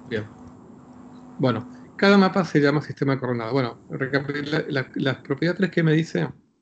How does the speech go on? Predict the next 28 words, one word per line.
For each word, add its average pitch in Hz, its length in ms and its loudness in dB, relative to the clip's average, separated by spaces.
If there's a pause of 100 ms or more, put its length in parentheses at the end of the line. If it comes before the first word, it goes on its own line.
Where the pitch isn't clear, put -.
(1080)
que 147 340 4
entre 135 280 0
los 131 140 0
distintos 165 400 0
sistemas 147 300 2
de 139 80 0
coordenadas 131 480 0
que 107 100 -6
corresponden 117 540 -2
a 127 100 -4
distintos 135 640 -2 (440)
U 135 120 2
a-, 131 160 -2
eh, 123 180 -8 (140)
distintos - 280 -12
O 139 100 2
alfa, 127 400 -2 (720)
hay 135 120 2
una 139 140 2
relación 139 480 0
diferenciable, 113 800 -4 (300)
¿eh? 135 200 -6 (840)
No 131 100 -6
son 139 380 0
sistemas 127 340 -4
de 131 80 0
coordenadas 131 600 0 (120)
que 127 600 -2